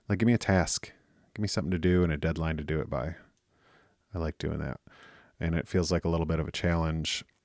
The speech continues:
um, creatively when it's a songwriting thing. So I like, I like exploring that a little bit. But that's about it. I'm gonna let you guys go. I think you're all beautiful. I was so fucking happy to have Sav on here.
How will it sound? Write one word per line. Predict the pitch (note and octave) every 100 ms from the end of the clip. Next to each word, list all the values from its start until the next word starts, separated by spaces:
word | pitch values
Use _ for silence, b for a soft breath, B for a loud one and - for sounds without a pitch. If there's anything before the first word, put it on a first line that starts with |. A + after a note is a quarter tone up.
| _ _ -
um, | D#2+ D2+
creatively | - F#2+ F#2 E2+ D#2 D2+
when | D2+ D2+
it's | D2+ -
a |
songwriting | - D#2+ D#2+ D#2 D2+ D2
thing. | - D2 C#2
So | - D#2+
I | D#2
like, | D#2+ D#2+ - - -
I | F#2+
like | F2+ - b b b b -
exploring | - - - D#2+ C#2+ C#2
that | C2+
a | B1+
little | B1 C2+
bit. | C#2 - - B B B B B B B
But | E3+
that's | F#3 F#3
about | C#3 A2
it. | G#2+ -
I'm | C#3+
gonna | C3+ B2 A#2+ A#2+ A#2+
let | B2 -
you |
guys | A#2+
go. | - G2 F#2+ B B -
I |
think | - A2+ -
you're | G#2
all | G2+
beautiful. | F#2+ F#2+ - F#2 E2+ b b -
I | G2
was | F2+
so | - A2
fucking | G2+ - G2 G2 F2
happy | F2+ E2 E2+
to | E2
have | E2
Sav | - E2+ D#2+
on | E2 D#2+
here. | E2 D#2+